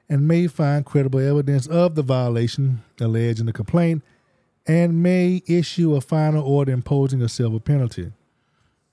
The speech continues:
On, um, July thirteenth, twenty twenty-two, the respondent provided the commission with the signed waiver allowing for all com-,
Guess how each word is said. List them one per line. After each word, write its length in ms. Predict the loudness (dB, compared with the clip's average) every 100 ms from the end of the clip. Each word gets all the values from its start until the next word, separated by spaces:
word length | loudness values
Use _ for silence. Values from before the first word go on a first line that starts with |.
| _ _ _ _ _ _ _ _ _ _ -20 0
On, 260 | 2 2
um, 560 | 2 2 0 -2 -4 -8
July 640 | -2 0 2 2 2 0 -4 _ _ _ _ _
thirteenth, 640 | 2 2 0 0 2 -2 -8 _ _ _ _ _ _ _
twenty 320 | 0 2 2
twenty-two, 500 | 0 0 0 2 0
the 60 | 2
respondent 500 | -2 0 0 0 0
provided 560 | -2 0 0 0 -2
the 60 | -2
commission 560 | 0 2 2 0 0
with 120 | -2 -2
the 100 | -4
signed 420 | 0 2 2 2
waiver 220 | 0 0
allowing 360 | 0 0 0 0
for 160 | -2
all 280 | 0 0 -2
com-, 300 | -2 -4 -4